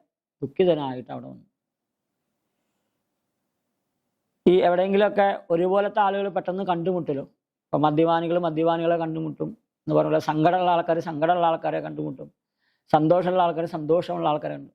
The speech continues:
എന്തായാലും ഇവർ തമ്മിൽ നല്ല ട്യൂണിങ് ആയി, ഇപ്പോഴത്തെ ഭാഷയിൽ പറഞ്ഞാൽ നല്ല കൂട്ടുകാരായി. നല്ല കൂട്ടുകാരെന്ത്, രണ്ടുപേരും അവരവരുടെ സങ്കടം, ഒരൽ ചെന്ന് മദ്ദളത്തിനോട് സങ്കടം പറയുന്ന പോലെ രാജാവ് രാജാവിൻ്റെ സങ്കടം വൈശ്യനോട് പറഞ്ഞു,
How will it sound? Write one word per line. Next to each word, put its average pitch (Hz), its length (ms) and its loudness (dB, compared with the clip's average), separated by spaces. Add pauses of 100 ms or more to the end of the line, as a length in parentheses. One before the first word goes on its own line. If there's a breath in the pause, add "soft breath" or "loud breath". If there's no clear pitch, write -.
(100)
എന്തായാലും 196 600 4
ഇവർ 190 200 2
തമ്മിൽ 190 260 0
നല്ല 165 260 0 (640)
ട്യൂണിങ് 147 300 0
ആയി, 139 120 -4
ഇപ്പോഴത്തെ 135 280 -2
ഭാഷയിൽ 131 380 -2
പറഞ്ഞാൽ 131 360 -8 (800)
നല്ല 143 240 6 (260)
കൂട്ടുകാരായി. 170 540 0 (520)
നല്ല 175 120 4
കൂട്ടുകാരെന്ത്, 202 500 2 (240)
രണ്ടുപേരും 175 520 0 (140)
അവരവരുടെ 151 540 2 (320)
സങ്കടം, 131 420 -2
ഒരൽ 139 240 4
ചെന്ന് 175 200 0
മദ്ദളത്തിനോട് 156 640 0 (320)
സങ്കടം 135 320 0
പറയുന്ന 135 280 -2
പോലെ 135 260 -2 (600)
രാജാവ് 180 520 4
രാജാവിൻ്റെ 175 520 0
സങ്കടം 147 400 -6
വൈശ്യനോട് 147 420 -2
പറഞ്ഞു, 151 280 -2